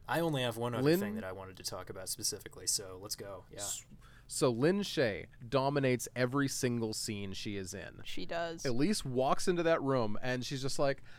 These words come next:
Speaker 2: "Hi, I'm Elise." And e-, every focus, every single thing is about her, and she's the only person in the entire movie I care about.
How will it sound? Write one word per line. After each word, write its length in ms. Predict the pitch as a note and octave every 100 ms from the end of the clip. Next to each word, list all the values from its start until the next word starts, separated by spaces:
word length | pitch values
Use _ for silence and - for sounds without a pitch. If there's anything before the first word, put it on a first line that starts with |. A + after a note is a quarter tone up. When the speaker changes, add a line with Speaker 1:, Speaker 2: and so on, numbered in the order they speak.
| -
Speaker 2:
"Hi, 480 | - D4+ C4+ D#3+ A#2 -
I'm 220 | F#3 G#3
Elise." 320 | G3+ D3+ B2
And 220 | D#3+ D3+ -
e-, 40 | D#3+ - - - - -
every 340 | G3+ F#3 E3+ D#3+
focus, 540 | - D#3+ C#3+ C#3 A#2+
every 320 | F3 E3+ C#3+ B2
single 480 | - - E3 D3
thing 180 | C#3 C3+
is 120 | B2
about 260 | A#2 A#2+ G#2+
her, 320 | B2+ G#2+ G#2 - -
and 100 | C3+
she's 200 | C3+ C#3+
the 120 | A#2+ -
only 180 | C3 C3+
person 400 | C3 C3 A#2+ B2
in 160 | B2 B2
the 80 |
entire 440 | A#2 A2+ - C3 A#2+
movie 260 | A#2 A2+ G#2
I 60 |
care 240 | G2+ G#2 E2+
about. 260 | D#2+ D#2+